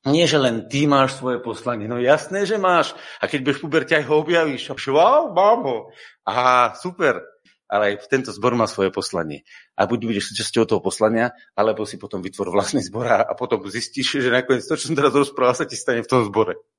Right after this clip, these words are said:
A budeš sedieť a hovoriť: "Mám tu päťdesiat ľudí alebo tridsať a každý kotko taká svoje." No prečo? No lebo aj ten zbor, čo si ty vytvoríš, ak ti to Boh dá tú úlohu,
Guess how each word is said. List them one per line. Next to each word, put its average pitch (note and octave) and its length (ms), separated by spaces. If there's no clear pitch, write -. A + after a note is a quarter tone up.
A - 480
budeš D#3+ 320
sedieť C#3 240
a B2 80
hovoriť: B2 200
"Mám G3+ 240
tu E3 80
päťdesiat E3+ 480
ľudí D3 240
alebo D3 320
tridsať C#3 320
a A#2 80
každý D3 320
kotko C#3+ 240
taká B2+ 240
svoje." G#2+ 400
No A2+ 160
prečo? F#3+ 560
No G2+ 160
lebo G#2 240
aj G#2+ 160
ten A2 80
zbor, G2+ 320
čo - 80
si - 160
ty D3 160
vytvoríš, G#2 480
ak - 160
ti - 80
to G2 160
Boh G2+ 160
dá G2+ 160
tú G2 160
úlohu, F2+ 320